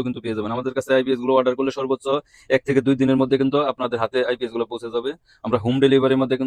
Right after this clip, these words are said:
মাধ্যমে কিন্তু আইপিএস গুলা দেশের যে কোনো প্রান্তে পাঠিয়ে থাকি। এগুলো অর্ডার করার পর সর্বোচ্চ একদিন সময় লাগে, একদিন বা দুই দিনের মধ্যে কিন্তু আইপিএস গুলো আপনাদের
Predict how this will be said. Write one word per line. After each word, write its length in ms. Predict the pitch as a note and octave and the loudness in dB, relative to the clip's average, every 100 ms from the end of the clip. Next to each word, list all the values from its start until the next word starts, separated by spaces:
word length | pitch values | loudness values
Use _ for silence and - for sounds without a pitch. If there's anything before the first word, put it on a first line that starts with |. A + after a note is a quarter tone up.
| B2 | -4
মাধ্যমে 340 | B2 A#2+ B2+ | -4 -4 -8
কিন্তু 160 | B2+ C3 | -6 -4
আইপিএস 240 | B2 B2 A2+ | -4 -6 -8
গুলা 220 | A#2 A#2+ A#2 - _ | -2 0 -2 -8 _
দেশের 240 | A#2 A#2+ A2 | -6 -6 -4
যে 100 | B2 | -4
কোনো 160 | C3 A#2+ | -4 -4
প্রান্তে 220 | B2 A#2+ B2 | -4 -4 -4
পাঠিয়ে 280 | B2 A2 | -2 -4
থাকি। 240 | G#2 G2 - _ _ _ _ _ _ _ _ _ _ _ _ _ _ _ _ _ _ _ _ _ _ | -6 -12 -20 _ _ _ _ _ _ _ _ _ _ _ _ _ _ _ _ _ _ _ _ _ _
এগুলো 180 | A2 B2 | 0 4
অর্ডার 280 | B2 B2 B2+ | 6 6 6
করার 220 | C3 C3 | 4 2
পর 120 | B2 | 2
সর্বোচ্চ 360 | D#3 C#3 B2+ A#2 | 0 0 -2 0
একদিন 340 | C#3 A#2+ A2+ B2 | 2 2 2 -4
সময় 260 | B2 B2+ | -2 0
লাগে, 200 | C3 A#2+ | 0 2
একদিন 280 | B2+ A#2 C3+ | 0 0 -2
বা 100 | C3+ | -2
দুই 140 | A#2+ B2 | -2 -2
দিনের 220 | B2 B2 | -4 -4
মধ্যে 160 | A#2+ B2+ | -4 -6
কিন্তু 140 | C3 | -4
আইপিএস 260 | C3+ B2+ A#2+ | -4 -4 -8
গুলো 160 | A2+ A#2 | -4 -4
আপনাদের 300 | A#2 A2+ | -6 -6